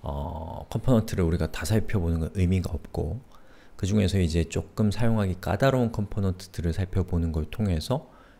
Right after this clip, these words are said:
이 시멘틱 유아이의 전반적인 사용법을 좀 살펴봅시다.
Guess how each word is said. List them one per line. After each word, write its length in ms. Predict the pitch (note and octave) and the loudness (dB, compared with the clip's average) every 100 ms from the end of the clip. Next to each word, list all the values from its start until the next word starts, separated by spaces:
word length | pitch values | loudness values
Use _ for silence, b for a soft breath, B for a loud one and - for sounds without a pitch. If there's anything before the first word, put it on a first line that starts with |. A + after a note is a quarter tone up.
| B | B
이 80 | - | -10
시멘틱 560 | - F#2 F#2 F2+ D#2+ D#2 | -4 0 0 -2 -4 -2
유아이의 760 | D#2+ D#2+ D2 D2 C#2+ C#2+ - - | 0 2 0 -4 -8 -10 -12 -10
전반적인 560 | - D#2+ F2+ E2+ D#2+ D2+ | -4 2 2 2 -2 -2
사용법을 520 | - E2 D2+ - - | -4 -6 -6 -12 -12
좀 200 | - C#2+ - - | -10 -12 -16 -12
살펴봅시다. 640 | F2 E2 C#2+ - - - | -8 -6 -8 -10 -14 -14